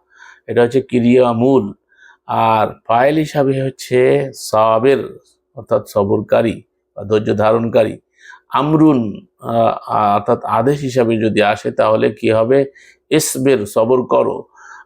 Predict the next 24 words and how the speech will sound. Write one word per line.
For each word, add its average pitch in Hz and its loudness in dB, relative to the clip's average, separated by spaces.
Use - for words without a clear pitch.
আর 127 -2
যদি 117 0
মুদারে 120 2
অনতীত 120 0
হিসাবে 127 0
আসে 113 -4
তাহলে 113 -4
ইয়াসবিরু, 120 -2
আহ, 113 -2
সে 113 0
সবর 107 0
করবে। 127 2
আর 135 0
যদি, 110 0
আহ, 107 0
মাজি 117 0
হিসাবে 110 0
আসে 107 -4
তাহলে 101 -2
সবারা, 113 0
আহ, 104 -2
সে 101 -2
সবর 101 0
করেছে, 107 -2